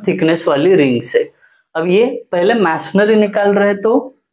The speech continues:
आप यहाँ पे लिखो masonry,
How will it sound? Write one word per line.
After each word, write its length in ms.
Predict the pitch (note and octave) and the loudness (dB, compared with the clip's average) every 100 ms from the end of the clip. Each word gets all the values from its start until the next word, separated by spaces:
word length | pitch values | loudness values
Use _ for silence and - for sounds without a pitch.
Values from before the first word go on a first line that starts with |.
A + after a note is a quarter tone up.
| _ _ _ _ _ _ _ | _ _ _ _ _ _ _
आप 220 | E3 F3+ F#3+ | -4 0 0
यहाँ 240 | F3+ F3+ | 2 0
पे 120 | F#3 | 2
लिखो 340 | F#3+ E3+ - C#3 | 2 2 0 2
masonry, 920 | B2+ C#3 C#3+ - - E3 D3+ A#2+ | 2 2 0 -6 0 2 2 2